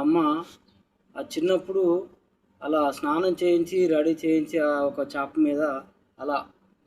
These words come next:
కింద పడుకోబెట్టింది, అక్కడ ఆడుకుంటున్నానట. ఆ సమయంలో ఒక మాంత్రిక శక్తులు,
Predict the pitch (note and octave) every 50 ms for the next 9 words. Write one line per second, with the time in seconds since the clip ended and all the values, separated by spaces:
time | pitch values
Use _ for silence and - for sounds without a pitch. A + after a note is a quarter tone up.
0 | _ _ _ _ _ - E3 D#3+ E3+ F#3 E3 - E3 D#3+ D3+ - F3 E3 D#3 D#3
1 | D3+ - D3+ D3+ D3+ C#3+ C#3+ - D3 C#3 C#3+ D3 C#3+ C#3 - - - - C#3 C#3+
2 | D3+ C#3+ - D#3 D3 C#3+ D3 C3+ C#3 C#3 C3+ C3 C3 B2 C#3 D3+ F3+ - - -
3 | - - _ _ _ _ _ - C3 D3 D#3 - - D#3 E3 F3+ F#3 F#3+ F3 E3+
4 | E3+ E3+ E3+ E3+ - - _ _ _ _ _ _ _ _ C3+ C3+ - D#3 C#3 C#3+
5 | C#3 C#3+ D3+ D3+ D3+ D#3+ E3 D#3 D#3 E3 D#3+ D#3+ D#3+ - D3 C3+ - - - D3
6 | D3 D3+ D3+